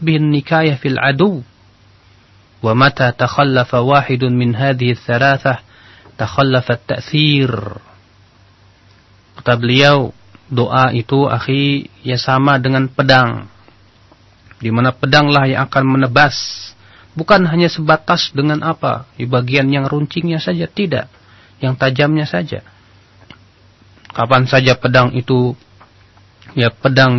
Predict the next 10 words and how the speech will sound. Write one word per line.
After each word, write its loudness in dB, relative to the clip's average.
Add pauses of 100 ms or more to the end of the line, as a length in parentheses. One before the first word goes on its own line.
yang 0
sempurna, 0
tidak -2
ada, 0 (240)
ya, -4
penyakitnya, -4
tidak -4
ada, 0 (160)
e, -6 (200)
cacatnya. -4